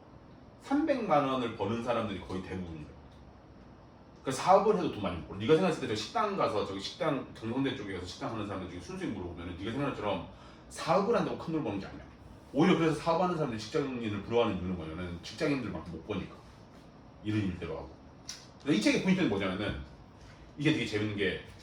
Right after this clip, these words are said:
심리학적으로 풀어놨어. 그러니까 이 사람이 책을 되게 많이 봤는데, 그러니까 우리가 왜 이 생각을 했을 때 거부를 하는지, 그리고 왜 우리가 오천만 원을 벌겠다고 생각하는 거를 스스로가 차단을 하는지, 그러니까 그걸 심리학적으로 풀어놨어. 그래서 앞쪽에는,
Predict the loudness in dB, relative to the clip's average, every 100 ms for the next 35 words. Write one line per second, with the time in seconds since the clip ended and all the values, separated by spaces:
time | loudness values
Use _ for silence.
0 | -6 -2 0 2 2 2 0 -4 -4 -8
1 | -10 -10 -10 -2 2 4 4 4 0 -4
2 | -4 -2 -2 -2 -6 -8 -10 -8 -10 -12
3 | -20 -20 -6 -2 -2 -2 -4 0 6 8
4 | 8 6 0 -8 2 8 10 8 2 -2
5 | -2 0 0 2 0 -2 -6 -6 -6 -4
6 | -4 -4 -8 -14 -16 -18 -20 -20 -20 -20
7 | -20 -20 -20 -20 -20 -16 -6 -2 0 2
8 | 2 0 2 4 4 0 -4 2 4 4
9 | 2 -4 -2 0 0 0 -2 0 0 -2
10 | -2 -2 -2 -2 -4 -2 -2 -2 -4 -6
11 | -4 -4 -4 -4 4 6 6 4 -6 -16
12 | -20 -18 -10 2 4 4 2 -2 -4 -4
13 | -2 -2 0 2 2 0 -4 -4 -4 -4
14 | -2 0 0 2